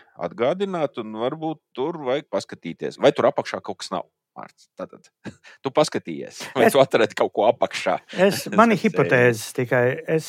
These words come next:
Speaker 2: spriežu tikai pēc tā, kas te apkārt ir rakstīts, ja?
Speaker 1: Mhm.
Speaker 2: Tātad valdošās koalīcijas lielākā frakcija pēkšņi nolem samazināties par vienu. Jautājums, kas pa lietu?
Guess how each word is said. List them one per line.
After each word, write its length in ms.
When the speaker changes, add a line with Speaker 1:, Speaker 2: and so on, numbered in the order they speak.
Speaker 2:
spriežu 560
tikai 240
pēc 240
tā, 140
kas 160
te 80
apkārt 400
ir 160
rakstīts, 480
ja? 140
Speaker 1:
Mhm. 180
Speaker 2:
Tātad 460
valdošās 580
koalīcijas 680
lielākā 540
frakcija 640
pēkšņi 640
nolem 360
samazināties 840
par 200
vienu. 300
Jautājums, 480
kas 220
pa 140
lietu? 320